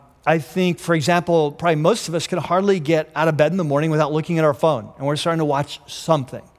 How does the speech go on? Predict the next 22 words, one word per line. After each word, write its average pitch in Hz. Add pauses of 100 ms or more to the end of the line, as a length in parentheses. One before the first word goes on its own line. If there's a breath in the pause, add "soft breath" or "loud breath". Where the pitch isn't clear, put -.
(180)
right? 135 (680 soft breath)
Maybe 170
it's 190 (100)
social 175
media. 156
Maybe 156
it's -
the 147
news. 143 (420 loud breath)
For 170
many 214
of 190
us, 175
we 180
don't 185
go, 185 (300)
we 180
don't 196
go 180
by 170
a 180
day 143